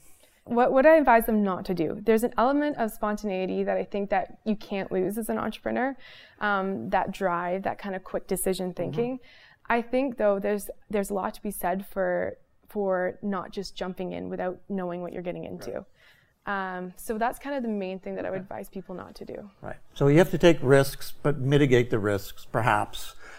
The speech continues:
Speaker 1: Yeah.
Speaker 2: And it isn't always a great idea to just act spontaneously.
Speaker 1: Yes.
Speaker 2: Yeah. Okay.
Speaker 1: Yes,
Speaker 2: Well, that's
Speaker 1: absolutely.
Speaker 2: great advice. Well, Jessica, it's folks like you, the entrepreneur that you are, and, and the, um,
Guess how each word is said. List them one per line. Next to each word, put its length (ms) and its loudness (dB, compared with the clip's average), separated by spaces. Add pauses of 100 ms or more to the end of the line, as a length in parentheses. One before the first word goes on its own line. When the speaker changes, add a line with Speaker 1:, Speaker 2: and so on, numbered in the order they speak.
(120)
Speaker 1:
Yeah. 140 -8 (160)
Speaker 2:
And 340 -6 (400)
it 100 -2
isn't 220 4
always 340 10
a 60 0
great 220 0
idea 300 -2
to 120 -8
just 300 -2
act 380 -2 (760)
spontaneously. 1120 -4 (400)
Speaker 1:
Yes. 180 -10 (160)
Speaker 2:
Yeah. 140 -8 (180)
Okay. 380 -8
Speaker 1:
Yes, 140 -18
Speaker 2:
Well, 140 -6
that's 220 -6
Speaker 1:
absolutely. 160 -8
Speaker 2:
great 100 -6
advice. 260 -12 (440)
Well, 80 4
Jessica, 480 6 (220)
it's 180 2
folks 500 2
like 220 4
you, 240 4 (320)
the 440 -2
entrepreneur 500 6
that 100 4
you 220 2
are, 220 0
and, 280 -4
and 260 -4
the, 280 -4
um, 220 -6